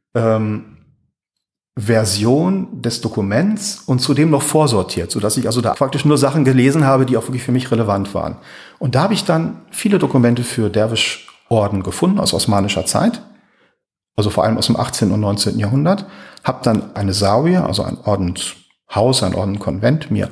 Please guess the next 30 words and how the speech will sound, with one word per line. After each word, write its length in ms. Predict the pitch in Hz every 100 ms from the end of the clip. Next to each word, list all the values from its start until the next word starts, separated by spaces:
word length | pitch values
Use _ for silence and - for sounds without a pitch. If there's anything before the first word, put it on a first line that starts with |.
| -
ausgesucht, 560 | 117 - 160 196 196 - - -
wo 200 | 127 101
ich 60 |
den 140 | - 101
Scheich 400 | - 131 143 156 -
auch 140 | 117
schon 220 | - 117
gut 160 | 101 98
kennengelernt 560 | - 156 165 156 156 -
hatte 180 | 147
vorher 600 | 131 - 139 135 147 - - _ _ _ _ _ -
und 100 | 123
habe 120 | 131
dann 120 | 131 107
darüber 440 | 110 104 92 87 -
meine 500 | 95 95 92 - - -
Magisterarbeit 500 | 101 95 - 98 92
geschrieben, 340 | 95 - 165 180
also 180 | 92
eine 200 | 101 110
Edition 400 | 92 107 98 160
von 180 | 156 117
zehn 220 | 110 151
von 140 | 156 -
diesen 180 | 98 101
Dokumenten 600 | 95 110 156 185 180 - - -
zugunsten 600 | - 131 110 117 - 127 104
dieses 320 | 98 110 -
einen 260 | 101 98
Derwischkonvents. 800 | 92 80 80 - 82 - - -